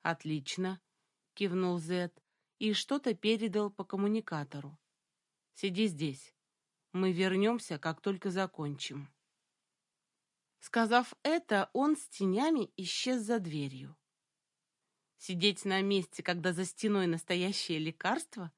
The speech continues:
Надеюсь, это просто была плохая шутка. Встала на ноги. Меня повело, но на ногах устояла. Выглянула в коридор. Всё тихо.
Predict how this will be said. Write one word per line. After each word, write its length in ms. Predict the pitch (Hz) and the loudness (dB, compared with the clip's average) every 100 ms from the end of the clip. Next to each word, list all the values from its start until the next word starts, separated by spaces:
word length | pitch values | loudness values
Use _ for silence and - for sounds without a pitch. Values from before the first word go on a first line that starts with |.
| _ _ _ _ | _ _ _ _
Надеюсь, 760 | - 196 175 196 190 180 - - | 0 2 2 2 2 0 -6 -10
это 440 | - 185 180 170 165 | -10 -4 0 0 0
просто 320 | 190 190 - | -4 -4 -4
была 240 | 165 170 165 | -2 0 0
плохая 420 | 165 160 160 160 | -4 -4 -2 -2
шутка. 540 | 151 - 247 - - - _ _ _ _ _ _ _ _ _ _ _ _ _ | -4 -6 -6 -8 -18 -18 _ _ _ _ _ _ _ _ _ _ _ _ _
Встала 540 | - - 262 277 277 262 | -20 0 4 6 4 4
на 200 | 262 247 | 2 2
ноги. 380 | 175 147 147 151 _ _ _ _ _ _ | 2 -2 -6 -16 _ _ _ _ _ _
Меня 380 | - 214 233 214 | 0 2 4 2
повело, 560 | 196 202 196 208 247 302 | 2 -2 0 2 4 4
но 280 | 269 196 220 | 4 4 4
на 120 | 247 | 2
ногах 400 | 220 170 175 - | 2 2 -2 -4
устояла. 720 | 214 - 196 147 139 139 151 - _ _ _ _ _ _ | -10 -6 -6 -4 -4 -6 -10 -18 _ _ _ _ _ _
Выглянула 640 | - 262 277 202 175 165 160 | -4 0 2 2 2 0 -2
в 100 | - | -6
коридор. 560 | 160 147 139 131 330 _ _ _ _ _ _ _ _ _ | -6 -4 -2 -2 -2 _ _ _ _ _ _ _ _ _
Всё 240 | - 285 | -2 -2
тихо. 500 | 330 - 190 - 196 | -2 -4 -6 -6 -14